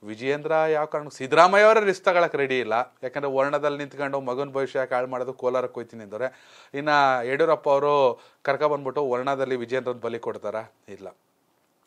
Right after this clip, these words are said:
ಆದರೆ ರಂಗೇರ್ಬೇಕು ರಾಜಕೀಯ ಅಂದ್ರೆ ವಿ ಸೋಮಣ್ಣ ಅವ್ರ ಹೆಸರು ಕೇಳಿ ಬರ್ತಾ ಇದೆ.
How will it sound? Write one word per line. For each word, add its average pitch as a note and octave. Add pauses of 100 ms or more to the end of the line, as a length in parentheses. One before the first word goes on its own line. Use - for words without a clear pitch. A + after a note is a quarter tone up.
(100)
ಆದರೆ B2 (220)
ರಂಗೇರ್ಬೇಕು B2
ರಾಜಕೀಯ A2
ಅಂದ್ರೆ A#2
ವಿ C3
ಸೋಮಣ್ಣ A2+
ಅವ್ರ G#2
ಹೆಸರು A#2
ಕೇಳಿ G#2
ಬರ್ತಾ G2+
ಇದೆ. G2